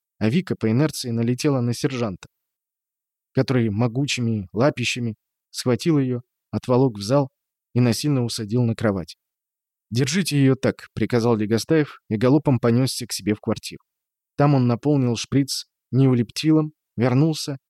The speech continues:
и, несмотря на дернувшегося было проверять содержимое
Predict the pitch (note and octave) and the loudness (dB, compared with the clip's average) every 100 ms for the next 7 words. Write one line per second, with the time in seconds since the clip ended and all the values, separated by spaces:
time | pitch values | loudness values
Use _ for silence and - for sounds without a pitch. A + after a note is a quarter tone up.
0 | - A#2+ B2+ - C3 C3+ - C#3 D3+ C#3 | 0 4 4 2 2 2 0 -2 0 2
1 | C3 C3+ C3 A#2 - A#2+ G#2+ - G2+ B2 | 2 0 2 0 0 -2 -2 -2 2 4
2 | A2+ - A#2 A#2+ A#2 - G#2+ A2 G2+ A#2+ | 4 2 2 4 2 -2 -4 -2 0 0
3 | G#2+ G#2 F#2+ | 2 2 0